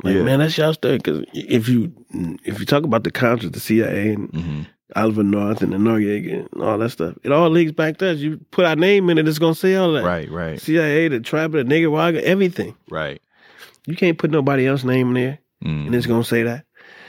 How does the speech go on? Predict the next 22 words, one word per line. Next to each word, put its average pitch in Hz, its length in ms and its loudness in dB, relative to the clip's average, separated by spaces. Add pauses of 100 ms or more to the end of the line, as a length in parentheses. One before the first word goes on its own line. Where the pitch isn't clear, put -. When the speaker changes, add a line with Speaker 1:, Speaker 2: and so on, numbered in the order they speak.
(160)
Speaker 1:
Nobody 175 400 2
else 170 180 2
was 143 200 0
arguing 143 360 2
with 127 100 0
the 127 80 -8
C 139 180 0
I 127 80 2
A 123 140 2
but 139 220 2
me. 110 260 -4 (240)
Speaker 2:
Mm-hmm. 78 440 -4 (240)
Speaker 1:
You 101 80 -6
know, 113 100 2
all 151 180 4
this 190 120 2
stuff 135 220 -2
is 104 140 -10
facts. 185 460 -2
Like, 113 180 -4
this 170 200 -4
is 117 180 -8